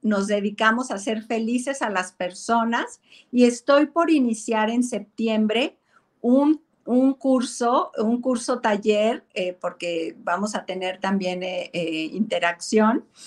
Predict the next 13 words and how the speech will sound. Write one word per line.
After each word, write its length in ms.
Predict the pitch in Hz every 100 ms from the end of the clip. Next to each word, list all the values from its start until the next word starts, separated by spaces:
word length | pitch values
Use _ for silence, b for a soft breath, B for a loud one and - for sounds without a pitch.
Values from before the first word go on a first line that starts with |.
| B B _
eh, 600 | 208 208 202 190 196 196 _ _
que 120 | -
se 180 | 208 -
llama, 520 | 226 247 262 262 - _ _ _ -
<coughs> 360 | - - 294
perdón, 360 | 214 214 208 196
que 100 | 202
se 160 | 214
llama 400 | 214 220 233 330 - _ _
Sin 360 | - 262 240 220
temor 460 | 220 226 226 240
a 40 | 247
embellecerte, 1040 | 247 240 196 170 170 180 165 - - -